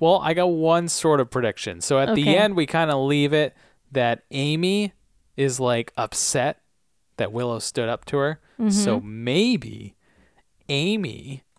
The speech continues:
Speaker 1: ends up going her own way and enacting some kind of revenge because she has a chip on her shoulder for being a rat for so many years.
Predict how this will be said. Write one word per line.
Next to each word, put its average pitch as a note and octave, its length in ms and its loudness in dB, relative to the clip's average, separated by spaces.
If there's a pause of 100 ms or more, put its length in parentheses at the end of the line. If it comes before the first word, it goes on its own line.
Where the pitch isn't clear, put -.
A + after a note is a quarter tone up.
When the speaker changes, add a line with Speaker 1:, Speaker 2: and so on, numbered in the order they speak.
(180)
Speaker 1:
ends D3+ 300 0
up C#3 260 0
going C#3+ 400 0
her B2+ 240 -2
own C3 320 -2
way A#2+ 580 -4 (880)
and B2 160 -4
enacting C3 640 -6
some D3 260 -2
kind D3+ 240 -4
of A#2 120 -2
revenge A2 720 -2
because A#2 240 -4
she G3+ 300 -2
has C#3+ 180 -2
a G2 40 -12
chip - 280 -4
on A#2 120 -2
her G#2+ 100 -8
shoulder G#2+ 360 -2
for - 160 -6
being A#2 240 -4
a F#2 80 -6
rat C3 380 -2
for F3+ 140 -2
so G3 160 0
many F#3 180 0
years. G3 460 0